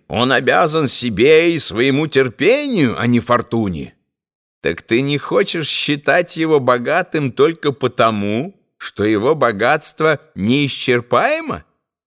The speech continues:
Что больше, иметь много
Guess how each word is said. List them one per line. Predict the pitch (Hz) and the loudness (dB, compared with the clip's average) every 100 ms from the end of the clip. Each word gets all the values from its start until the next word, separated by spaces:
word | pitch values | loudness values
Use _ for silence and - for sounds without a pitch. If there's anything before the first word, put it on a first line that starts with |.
| _ _ | _ _
Что | - - - 302 | -14 -6 -2 0
больше, | 302 196 117 - 90 69 _ _ _ - | 2 4 2 -2 -12 -16 _ _ _ -4
иметь | 160 170 190 135 | 0 2 2 0
много | 139 156 220 311 277 107 80 | 0 0 2 -2 -2 -4 -8